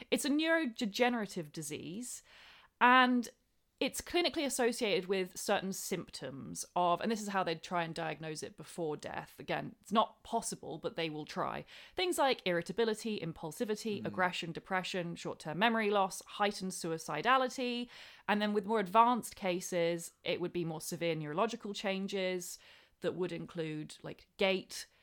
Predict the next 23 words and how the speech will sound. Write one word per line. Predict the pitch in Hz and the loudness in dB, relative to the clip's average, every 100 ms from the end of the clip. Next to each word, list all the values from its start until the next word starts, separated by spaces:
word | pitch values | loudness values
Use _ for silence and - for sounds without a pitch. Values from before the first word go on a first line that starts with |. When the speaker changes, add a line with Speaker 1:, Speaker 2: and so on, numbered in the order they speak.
| _ _ | _ _
Speaker 1:
speech | - - 202 - | -10 -6 -6 -4
abnormalities, | 180 175 175 170 170 175 170 175 - | -4 -2 -2 -2 -4 -4 -4 -6 -8
Speaker 2:
Mm. | _ | _
Speaker 1:
Parkinson's, | - 214 220 208 208 196 196 - | 0 0 0 0 0 0 -2 -2
and | 175 170 165 - | -2 -2 -4 -8
dementia. | 185 170 160 - - 95 156 - - | -6 -6 -6 -10 -10 -10 -14 -10 2
Speaker 2:
So, | 190 | 6
yeah, | 196 190 180 | 6 8 8
I | 185 | 6
know | 202 | 6
there | 180 170 | 6 8
have | 180 170 | 6 4
been | 165 | 2
other | 151 139 | 2 2
cases | 151 147 143 - 110 107 | 4 4 4 0 0 0
that | |
have | 117 | 0
been | 113 | 0
cited | 107 120 113 101 | 0 2 2 0
where, | 110 104 | 0 2
like, | 101 101 - - _ _ _ _ - | 2 -2 -8 -20 _ _ _ _ -2
you | 131 | 0
know, | 104 | 2